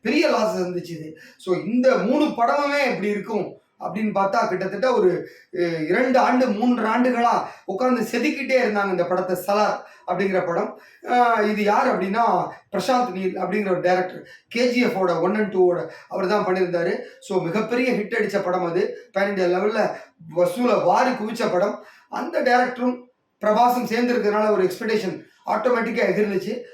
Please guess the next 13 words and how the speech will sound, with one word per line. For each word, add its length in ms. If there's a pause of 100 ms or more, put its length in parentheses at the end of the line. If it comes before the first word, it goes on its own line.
(100)
So, 200
அஞ்சு 260
லாங்குவேஜ்ல 560
படம் 240
பிரம்மாண்டமா 640 (300)
கிட்டத்தட்ட 380
உருவாயிட்டே 420
இருந்தது. 600 (220)
தீபாவளிக்கு 440
வரேன்னு 180
சொல்லி, 500 (140)
அப்புறம் 280
வந்து 600